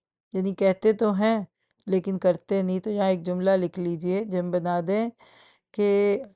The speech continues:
इल्म आखिरत और चीज़ है और फ़िक्र आखिरत कुछ और चीज़ है। लोग इल्म आखिरत को फ़िक्र आखिरत समझते हैं, हालांकि इससे अमल में कोई तब्दीली नहीं आती।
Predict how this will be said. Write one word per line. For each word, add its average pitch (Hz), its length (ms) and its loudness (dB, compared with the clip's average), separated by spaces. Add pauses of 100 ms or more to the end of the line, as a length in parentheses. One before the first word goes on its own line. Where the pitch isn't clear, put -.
(280)
इल्म 196 460 0 (100)
आखिरत 180 480 0
और 170 200 0
चीज़ 196 360 -4
है 226 200 -2 (800)
और 190 160 2
फ़िक्र 185 520 -2
आखिरत 190 500 -2
कुछ - 280 -8
और 165 180 -4
चीज़ 160 360 -12
है। 170 100 -14 (500)
लोग 226 280 6
इल्म 208 360 2
आखिरत 196 460 2
को 202 240 -2
फ़िक्र 202 420 -2
आखिरत 196 460 0
समझते 170 540 -6
हैं, 180 200 -6 (400)
हालांकि 190 640 0 (440)
इससे 208 340 0
अमल 180 300 0
में 190 220 -4
कोई 185 200 -4
तब्दीली 175 540 -4 (180)
नहीं 185 320 -2
आती। 170 320 -10